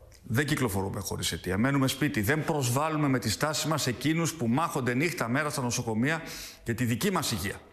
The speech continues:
Γιατί η παραμονή στο σπίτι είναι στον πυρήνα της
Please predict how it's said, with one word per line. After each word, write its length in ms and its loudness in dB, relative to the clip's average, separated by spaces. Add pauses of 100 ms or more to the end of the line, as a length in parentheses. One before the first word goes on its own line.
(1040)
Γιατί 180 -2
η 20 -6
παραμονή 340 0
στο 140 -2
σπίτι 540 -2 (540)
είναι 200 0
στον 180 0
πυρήνα 400 2
της 440 -4